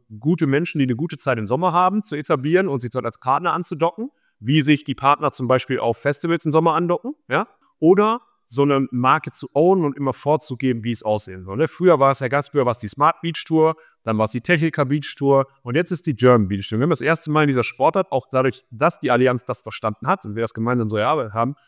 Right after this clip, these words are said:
überhaupt die Chance, diese Plattform mit derselben C I über Jahre hinweg so zu entwickeln,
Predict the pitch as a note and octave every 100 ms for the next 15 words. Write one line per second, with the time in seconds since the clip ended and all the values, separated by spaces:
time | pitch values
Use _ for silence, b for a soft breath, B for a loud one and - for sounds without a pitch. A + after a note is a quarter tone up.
0 | b C#3 B2+ D3+ C#3 - E3+ G#3 - D3
1 | C3 D3 D3+ D3+ B2+ A2+ A2 C3 E3+ F3
2 | - A#2 B2 B2 A2+ A2 A#2 C3+ A#2 A#2
3 | A#2+ - A#2 - G2+ G2+ D#3 G#3+